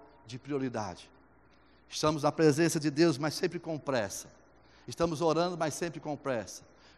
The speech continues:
Qual foi a última vez que você ora-, orou com Deus sem olhar pro relógio?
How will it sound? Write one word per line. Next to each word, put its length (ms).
Qual 120
foi 120
a 40
última 320
vez 180
que 60
você 220
ora-, 320
orou 160
com 120
Deus 300
sem 240
olhar 200
pro 120
relógio? 540